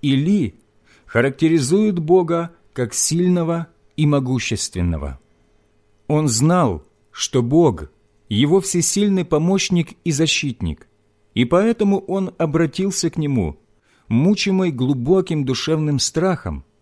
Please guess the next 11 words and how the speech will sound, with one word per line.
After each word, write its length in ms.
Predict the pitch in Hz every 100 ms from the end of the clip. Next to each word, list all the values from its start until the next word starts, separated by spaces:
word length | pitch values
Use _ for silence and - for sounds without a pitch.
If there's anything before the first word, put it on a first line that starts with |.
| _ -
а 100 | 139
не 120 | 139
муками 380 | 135 156 135 131
сомнения. 720 | - 131 135 147 120 85 67 - _ _ _ _ _ _ _ _ _ _ -
Иисус 500 | 120 160 - 208 -
хотел 360 | 160 - 170
знать, 480 | 151 117 127 98 - _ _ _ _ _ -
почему 460 | 147 - 185 233
Бог 480 | 165 143 196 147 156 -
оставил 600 | 139 - - 185 196 180
его, 420 | 127 104 80 69